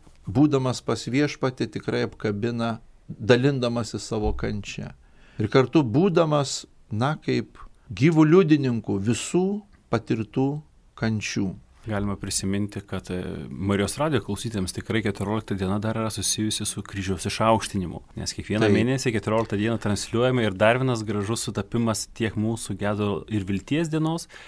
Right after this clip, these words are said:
Speaker 2: tiek Teofiliaus toks sąs-, tokia sąsaja su kryžiumi, su prisikėlusiu
Speaker 1: Taip.
Speaker 2: Kris-, Kristumi.
Speaker 1: Nes rugsėjo keturiolikta diena yra Kristaus kryžiaus išaukštinimo diena ir tikrai tas sąskambis, e, Kristaus kryžiaus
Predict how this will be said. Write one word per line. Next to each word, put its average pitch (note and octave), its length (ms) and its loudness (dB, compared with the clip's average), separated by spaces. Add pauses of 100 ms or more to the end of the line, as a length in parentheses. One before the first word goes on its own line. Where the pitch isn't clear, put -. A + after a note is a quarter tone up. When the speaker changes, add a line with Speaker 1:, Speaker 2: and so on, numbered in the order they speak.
(120)
Speaker 2:
tiek - 160 -4
Teofiliaus C3+ 560 0
toks - 300 -6 (180)
sąs-, A#2 400 0
tokia - 240 -4
sąsaja G#2 480 -2
su - 320 -2
kryžiumi, C3+ 600 -2
su G#2 120 -6
prisikėlusiu G2+ 800 -4
Speaker 1:
Taip. - 80 -10
Speaker 2:
Kris-, F#2 280 -8 (120)
Kristumi. G2 420 -6
Speaker 1:
Nes A#2 320 0
rugsėjo - 480 2
keturiolikta A#2 560 2
diena A2+ 240 0
yra A2 160 0
Kristaus - 640 -2
kryžiaus G#2 480 0
išaukštinimo A#2+ 800 2
diena A2 500 2
ir A2+ 240 2 (540)
tikrai C#3+ 320 2
tas D3+ 420 -2
sąskambis, B2 920 0
e, G#2+ 360 0
Kristaus - 540 -4
kryžiaus D#3+ 480 -2